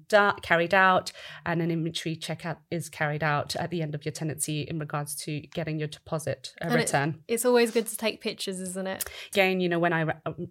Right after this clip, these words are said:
Speaker 1: hire out a car, for example, and, you know, you, you, they wanna take certain,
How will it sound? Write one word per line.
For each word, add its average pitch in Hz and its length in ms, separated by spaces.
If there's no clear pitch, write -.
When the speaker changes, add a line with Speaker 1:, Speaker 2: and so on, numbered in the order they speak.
Speaker 1:
hire 160 340
out 151 200
a - 20
car, 156 300
for 151 100
example, 156 640
and, 156 260
you 151 80
know, 151 60
you, 156 420
you, 160 200
they 160 100
wanna 151 180
take 147 260
certain, 151 600